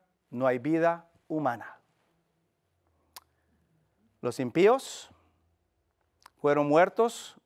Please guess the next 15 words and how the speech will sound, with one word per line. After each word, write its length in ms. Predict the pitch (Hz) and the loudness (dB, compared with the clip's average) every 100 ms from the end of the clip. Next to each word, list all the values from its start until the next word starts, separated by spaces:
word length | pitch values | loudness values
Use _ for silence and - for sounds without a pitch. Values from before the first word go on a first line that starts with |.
| _ _ _ _ | _ _ _ _
o 140 | 139 139 | 0 0
destruidos 920 | 135 - 135 156 202 240 - - - _ _ | 0 0 2 4 2 0 -4 -16 -20 _ _
por 180 | 143 | 2
el 100 | 135 | 2
resplandor 840 | 131 131 - 135 127 151 165 160 151 _ _ _ _ _ _ _ _ - | 0 -6 -2 -2 2 4 4 0 -10 _ _ _ _ _ _ _ _ 0
del 180 | 147 143 | 0 2
Señor 580 | 147 139 160 202 196 _ | 0 4 4 2 -2 _
a 100 | 135 | -2
su 160 | 143 131 | 0 0
venida, 540 | 131 165 214 262 269 _ _ _ _ _ _ _ _ _ | 2 2 2 0 -6 _ _ _ _ _ _ _ _ _
a 80 | 131 | -2
los 240 | 123 131 - | 0 -2 -4
que 60 | |
estaban 360 | 127 143 139 131 | 0 4 4 4
vivos. 520 | 156 214 262 - - | 2 0 -2 -6 -18